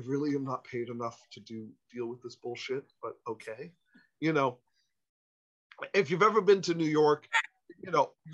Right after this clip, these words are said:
anybody in the service industry, just look at them and they have that dead-eyed look.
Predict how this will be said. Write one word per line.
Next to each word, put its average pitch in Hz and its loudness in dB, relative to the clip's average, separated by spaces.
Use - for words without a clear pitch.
anybody 196 6
in 175 2
the 151 -2
service 147 2
industry, 127 -4
just 120 -14
look 147 -2
at 131 -4
them 123 -10
and 123 -20
they 127 -6
have 120 -6
that 117 -10
dead-eyed 117 -4
look. 107 -10